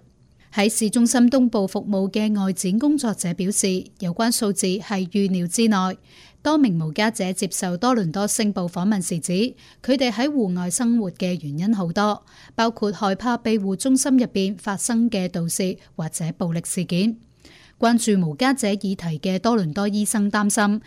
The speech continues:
如果冇更多嘅居住選擇，喺戶外生活嘅無家者將會面臨長期嘅健康危機，包括睡眠中斷，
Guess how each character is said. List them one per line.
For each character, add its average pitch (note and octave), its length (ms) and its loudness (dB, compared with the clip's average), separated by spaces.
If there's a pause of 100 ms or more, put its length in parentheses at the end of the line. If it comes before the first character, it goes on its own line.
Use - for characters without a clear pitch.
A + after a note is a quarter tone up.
(200)
如 G3+ 140 2
果 G#3 160 2
冇 C#4+ 200 2
更 A3+ 280 2
多 B3+ 240 2
嘅 G3 220 -2
居 A#3 160 4
住 F#3 260 -2
選 F#3+ 160 0
擇， G3+ 280 0 (280)
喺 G#3+ 160 2
戶 B3+ 220 2
外 F#3+ 160 0
生 B3 300 0
活 G#3+ 100 0
嘅 F#3+ 260 0
無 D#3 140 -2
家 G#3 180 0
者 F#3 300 -2
將 B3+ 320 0
會 G3 160 0
面 F3+ 240 -2
臨 D#3+ 140 -4
長 E3+ 280 -4
期 E3+ 220 -2
嘅 G3 240 0
健 F#3 160 -4
康 A#3+ 220 2
危 F#3 160 0
機， A3+ 340 0 (180)
包 G3 160 -2
括 F#3+ 200 -6
睡 F3 260 -2
眠 D#3 180 0
中 A3 220 0
斷， G3 320 -2